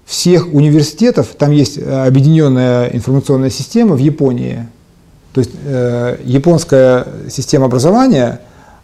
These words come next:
она, э, построила свою информационную систему, закрытую очень. И вот этой системой руководит вот, э, мой приятель, э, американец Том.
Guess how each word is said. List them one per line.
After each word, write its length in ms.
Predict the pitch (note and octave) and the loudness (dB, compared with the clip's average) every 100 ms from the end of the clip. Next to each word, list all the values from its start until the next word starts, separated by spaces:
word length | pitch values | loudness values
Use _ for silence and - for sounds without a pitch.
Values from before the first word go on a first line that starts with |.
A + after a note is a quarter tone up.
| - | -4
она, 480 | C3 F#3 G#3+ G3+ - _ _ | 0 2 2 -2 -8 _ _
э, 200 | C#3+ C#3+ | -2 0
построила 680 | B2+ C#3+ - F#3 F#3 E3+ E3 | 0 0 2 4 6 4 2
свою 500 | - D#3 F3+ D#3 B2 | 0 2 4 4 2
информационную 500 | A2+ C3 B2+ C3 B2+ | 0 -4 -2 -2 -2
систему, 580 | B2 C#3 C4 C4 C3 - | -4 -4 0 2 0 -4
закрытую 600 | - E3 D#3+ F3 D#3 C3 B2 | -2 0 2 2 4 2 -2
очень. 520 | B2+ B2 - B2 A#2 - _ - | -4 -10 -10 -14 -16 -20 _ -4
И 40 | C3+ | 2
вот 200 | D#3 E3+ | 4 4
этой 380 | D#3+ D#3+ D#3 D3+ | 4 4 2 -2
системой 480 | - C#3+ B3+ A#3 D#3+ | -4 -2 0 2 2
руководит 600 | C#3+ D3+ D#3 D3+ G#3 G3+ | 2 2 2 2 0 0
вот, 220 | C3 - | -4 -4
э, 40 | - - C3+ - C3 | -14 -12 -12 -12 -4
мой 180 | C3+ D#3+ | -2 0
приятель, 520 | C3+ D3 F3 E3+ D3 - - - _ _ _ _ _ _ _ | 2 4 2 0 -2 -10 -20 -20 _ _ _ _ _ _ _
э, 520 | - C3+ A#2+ A#2+ A#2 B2+ | -14 -8 -6 -4 -4 -2
американец 680 | B2+ D3 C#3+ A#2+ - - - - - - - - | 2 2 2 -2 -8 -16 -20 -20 -20 -20 -14 0
Том. 280 | C3+ A#2 | 0 0